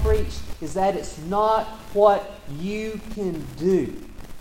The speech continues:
It's not what you are.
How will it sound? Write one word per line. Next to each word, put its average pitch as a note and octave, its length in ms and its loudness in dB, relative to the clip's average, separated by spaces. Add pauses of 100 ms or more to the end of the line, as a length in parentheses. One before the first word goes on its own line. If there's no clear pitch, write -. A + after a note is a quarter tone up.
(2750)
It's D3 200 -16
not F#3+ 520 -2 (420)
what F#3 380 -4 (340)
you D#3 340 -8
are. D#3 360 -4